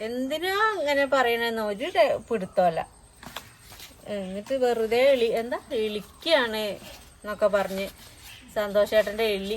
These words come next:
ഏ, സന്തോഷേട്ടൻ തന്നെയാണോ പറയുന്നത്? വേറെ അല്ല. ആണെങ്കിൽ എടുത്ത് പറയുമല്ലോ. എള്ളിക്കുക, പിന്നെ ഭാര്യൻ്റെ പേര് തല തിരിച്ച് പറയാൻ നിശ്ചല. എന്തിനാ പേര് തല തിരിച്ച് പറയണത്? ശരിക്ക് പറഞ്ഞൂടെ? ആരേലും പ-,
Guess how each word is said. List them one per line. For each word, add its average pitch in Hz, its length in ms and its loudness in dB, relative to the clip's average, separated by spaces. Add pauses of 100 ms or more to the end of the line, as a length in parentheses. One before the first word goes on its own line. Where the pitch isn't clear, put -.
(120)
ഏ, 220 40 0 (120)
സന്തോഷേട്ടൻ 208 560 2
തന്നെയാണോ 349 360 4
പറയുന്നത്? 208 320 2 (100)
വേറെ 175 340 0 (180)
അല്ല. 196 160 -4 (520)
ആണെങ്കിൽ 185 320 -8 (100)
എടുത്ത് 226 280 -6
പറയുമല്ലോ. 247 420 2 (1800)
എള്ളിക്കുക, 185 500 -4 (480)
പിന്നെ 180 300 -10 (240)
ഭാര്യൻ്റെ 180 500 -4
പേര് 180 400 -4 (160)
തല 190 140 -2 (100)
തിരിച്ച് 185 380 -10
പറയാൻ 202 220 0
നിശ്ചല. 185 260 -4 (160)
എന്തിനാ 196 340 0
പേര് 320 320 4
തല 285 80 6 (100)
തിരിച്ച് 262 280 -2
പറയണത്? 233 400 0 (720)
ശരിക്ക് 233 360 -2
പറഞ്ഞൂടെ? 180 380 0 (540)
ആരേലും 233 420 -2
പ-, 277 220 -2